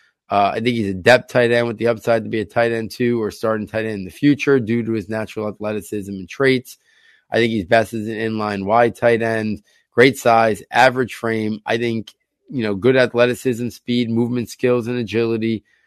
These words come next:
Very good to great catch radius and length with the ability to high point the football. He shows good toughness and physicality. You see it in his routes. You see it at the catch point, and you see it when blocking. I thought he had good hands.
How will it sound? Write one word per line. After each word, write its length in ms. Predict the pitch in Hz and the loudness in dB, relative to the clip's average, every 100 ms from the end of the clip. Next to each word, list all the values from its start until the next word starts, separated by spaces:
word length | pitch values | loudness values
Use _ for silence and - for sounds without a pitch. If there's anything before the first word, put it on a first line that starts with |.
| _ - | _ 2
Very 280 | 117 127 | 4 4
good 200 | 117 123 - | 2 0 -2
to 60 | |
great 300 | 95 117 120 | -2 -2 -2
catch 380 | - 117 120 - | 2 2 2 -2
radius 440 | 120 120 123 113 | -2 0 -2 -2
and 120 | 123 113 | -4 -4
length 260 | 113 117 | -4 -6
with 100 | 113 | -6
the 60 | 104 | -4
ability 320 | 104 113 104 | 0 0 0
to 60 | 98 | -4
high 200 | 113 110 | -4 -4
point 300 | - 120 - | -4 -6 -6
the 60 | |
football. 640 | - 117 - 110 113 107 - _ _ | -2 -2 0 0 0 -2 -8 _ _
He 60 | 104 | -6
shows 220 | 104 85 | -4 -4
good 220 | - 127 | 0 0
toughness 420 | - 120 - 123 | 4 4 4 -6
and 100 | 131 | -10
physicality. 760 | - 123 117 - 117 113 117 113 | -4 -4 -4 0 2 2 0 -2
You 80 | 101 | -6
see 200 | 104 95 | -6 -6
it 60 | |
in 60 | 92 | -8
his 120 | 87 | 0
routes. 320 | 120 123 123 | 4 4 2
You 60 | 95 | -8
see 140 | 101 | -12
it 20 | |
at 80 | - | -12
the 60 | _ | _
catch 320 | 113 113 - | -4 -4 -4
point, 320 | 117 113 113 - - - | -4 -2 -2 -8 -20 -6
and 100 | 107 | -4
you 60 | |
see 240 | 101 113 110 | -4 -2 -4
it 100 | 107 | -4
when 200 | 101 92 | -8 -4
blocking. 600 | 107 117 107 113 110 110 104 | 4 6 4 -2 -4 -4 -2
I 240 | 101 107 - - | -2 -2 -8 -12
thought 160 | 107 107 | -6 -2
he 60 | 104 | -2
had 220 | 98 95 | -4 -6
good 160 | 95 | -10
hands. 520 | 85 131 127 127 123 | -4 0 2 0 -2